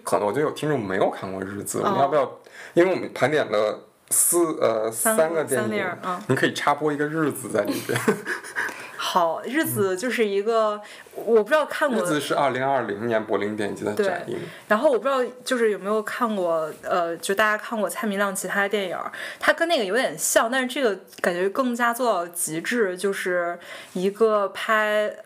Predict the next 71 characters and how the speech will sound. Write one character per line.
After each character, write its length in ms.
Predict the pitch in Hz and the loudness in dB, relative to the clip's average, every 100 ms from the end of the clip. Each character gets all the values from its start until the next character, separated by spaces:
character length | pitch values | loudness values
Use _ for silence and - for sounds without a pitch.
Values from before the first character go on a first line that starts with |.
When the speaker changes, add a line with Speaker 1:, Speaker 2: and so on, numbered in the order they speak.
| - | -2
Speaker 2:
呃， 260 | 190 180 | 0 0
两 160 | 185 170 | 0 -2
个 120 | 185 | -2
男 200 | 190 175 | -2 -2
生 160 | 175 214 | -2 -2
的 140 | 208 | 0
故 180 | 185 175 | -2 -4
事， 180 | 170 - | -4 -2
哎， 180 | - 180 | 0 0
不 100 | 175 | -2
是， 180 | 185 196 | -4 -2
主 120 | - | 0
要 140 | 165 - | 0 0
是 120 | 247 | -2
一 120 | 214 | 0
个 100 | 208 | 0
主 160 | 208 208 | -2 0
角， 160 | 208 - | 0 -2
主， 200 | - 175 156 | -6 -6 -6
主 220 | 160 165 | -6 -4
角， 140 | - - | -4 -4
<laughs> 80 | - | -4
主 160 | - 190 | 0 2
角 300 | - 180 214 | 4 2 2
是 140 | 254 | 0
男 200 | 214 196 | 2 0
生， 360 | 208 226 214 214 - - - | 0 0 0 -2 -8 -10 -2
然 140 | 185 196 | 2 2
后 40 | |
他 140 | 202 | 2
跟 160 | 214 220 | 0 -2
其 140 | 214 | -2
他 160 | 196 214 | 0 0
男 240 | 202 175 | 0 -4
生 240 | 196 196 190 | -2 -2 0
发 180 | 202 190 | -2 -2
生 140 | 196 | -4
的 60 | 185 | -2
一 20 | |
些 160 | 180 185 | 0 0
故 240 | 220 196 | 0 -2
事 160 | - 156 | -2 -6
吧。 160 | - - - - - - - - | -8 -10 -12 -12 -12 -12 -12 0
呃， 320 | 175 170 170 | 0 2 -2
就 100 | 175 | -6
是 140 | 170 | -6
以， 240 | 175 - 139 | -6 -8 -8
符 200 | - 190 | -4 0
合 160 | 185 180 | 0 0
一 100 | 185 | 0
贯 240 | 196 185 | 0 -4
蔡， 300 | 185 - 196 | -8 -4 -2
蔡 240 | - - | 0 0
明 100 | 190 | 0
亮 240 | 190 202 190 | 2 0 2
导 180 | 185 180 | 0 2
演 200 | 185 185 | 0 0
老 160 | 165 | -2
师 240 | - - 185 | -2 -2 -2
的 100 | 180 | -2
风 240 | 180 196 | -2 -2
格。 180 | 190 180 - - | 0 0 -2 -2
<laughs> 260 | 220 - - | -2 -2 -2
Speaker 1:
对， 120 | 95 | 0
就 120 | 123 | 2
是 100 | 185 | 2
没， 100 | 131 113 | 2 0
没 120 | 113 131 | 2 2
有 100 | 143 | 0
台 220 | - 110 | -2 -4
词。 200 | - - | -2 -4